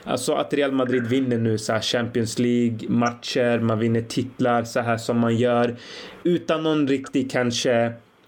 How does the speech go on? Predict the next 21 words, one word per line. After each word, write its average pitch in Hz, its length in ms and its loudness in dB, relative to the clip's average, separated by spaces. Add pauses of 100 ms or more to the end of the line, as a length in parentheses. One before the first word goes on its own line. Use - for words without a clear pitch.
(520)
fast - 540 -4
filosofi, 117 960 -2
utan 135 540 2
någon 127 320 0 (120)
fast - 480 -4
spelidé, 110 920 0 (440)
eh, 120 220 2
som 123 240 -2
är, 120 360 2
eh, 120 360 2
där, 120 320 0
där 127 120 0
tränaren 123 500 0
går 123 140 2
in 123 220 2
och 120 80 0
ger 120 240 2
väldigt, 120 540 0
väldigt 117 460 -2
tydliga 117 460 0
s-, - 160 -12